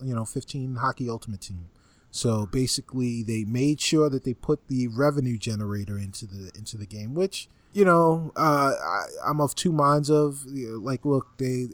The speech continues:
this is something that's, Ultimate Team is popular across all of E A Sports, um, so,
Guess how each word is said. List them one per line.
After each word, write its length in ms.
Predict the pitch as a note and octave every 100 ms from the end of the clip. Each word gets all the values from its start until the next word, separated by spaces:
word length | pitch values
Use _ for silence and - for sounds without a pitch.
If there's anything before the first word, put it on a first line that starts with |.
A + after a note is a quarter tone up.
| B2 G#2
this 320 | C3 C3 -
is 160 | B2+
something 480 | - C#3 B2+ C3 B2+
that's, 300 | A#2+ G#2+ - -
Ultimate 300 | C#3+ D3+ D3
Team 240 | - C#3+ B2
is 80 |
popular 540 | - C#3 C#3 D3 C#3+ B2+
across 360 | - C#3 B2+
all 240 | - B2+ C3
of 100 | A#2+
E 160 | A#2+
A 40 | A2+
Sports, 600 | - D3+ C#3+ - - - _ _ _ _ -
um, 280 | A2 A2 G#2
so, 480 | - A#2+ A2 G#2+